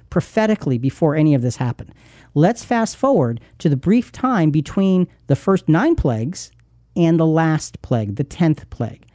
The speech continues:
So we're gonna pause into that interlude between the ninth and tenth plague, and we're gonna notice the details that Moses' words reveal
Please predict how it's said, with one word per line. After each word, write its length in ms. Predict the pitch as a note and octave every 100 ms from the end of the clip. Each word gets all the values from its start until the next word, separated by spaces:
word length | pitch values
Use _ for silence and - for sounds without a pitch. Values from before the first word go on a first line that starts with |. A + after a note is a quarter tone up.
| _
So 140 | - C3
we're 60 |
gonna 140 | D3+ D#3
pause 540 | - - G#3+ A3 A3
into 260 | F3+ E3 D#3
that 220 | C#3+ -
interlude 520 | - B3 - F3 B2+ A2+
between 300 | B2+ E3 C#3+
the 80 |
ninth 320 | C3 C#3 D3+ -
and 160 | C3
tenth 320 | - C#3+ C3+
plague, 400 | - D#3 C3+ A#2+ - - - - -
and 100 | C#3+
we're 100 | F3+
gonna 100 | F3
notice 580 | E3 B3+ D4+ C#3 C3+
the 120 | - C#3+
details 760 | B2+ A3 C#4+ - D#3 B2 B2
that 160 | D3 D3
Moses' 480 | C#3+ F3+ F#3+ G3+ -
words 460 | D3 D3+ D#3 C#3+
reveal 680 | C3+ B2+ C#3 B3+ F3+ A#2+ B2+